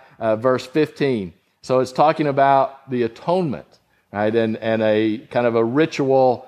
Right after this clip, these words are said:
of atonement. And it says, uh, "All who cross over, those twenty years old or more, are to give an offering to the Lord." Uh, and it's, it's a half a shekel. Uh, it says, "The rich are not to give more than half a shekel,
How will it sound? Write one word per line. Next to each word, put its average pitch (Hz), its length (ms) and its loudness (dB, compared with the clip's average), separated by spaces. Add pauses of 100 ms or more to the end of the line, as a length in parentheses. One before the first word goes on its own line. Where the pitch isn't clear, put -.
(120)
of 123 200 0
atonement. 127 760 -4 (320)
And 120 360 0
it 120 140 -4
says, 127 480 2 (100)
uh, 101 480 -4 (140)
"All 151 280 2
who 170 140 0
cross 165 380 0
over, 120 440 0 (200)
those 131 260 0
twenty 160 340 -4
years 160 380 0
old 151 360 2
or 147 140 -2
more, 123 400 0
are 117 140 2
to 139 120 -8
give 131 260 0
an 139 120 0
offering 131 560 -2
to 127 100 -4
the 120 100 0
Lord." 123 400 0 (960)
Uh, 127 40 -6
and 113 420 2
it's, - 240 -4
it's 117 220 -6
a 95 80 -6
half 151 340 -2
a 139 60 -2
shekel. 139 440 -2 (440)
Uh, 101 220 -2
it 110 60 -4
says, 127 360 0
"The 120 200 -4
rich 147 520 0
are 127 160 0
not 135 340 0
to 147 60 -6
give 139 280 0
more 143 560 0
than 156 120 -2
half 160 260 0
a 160 60 -4
shekel, 180 460 -2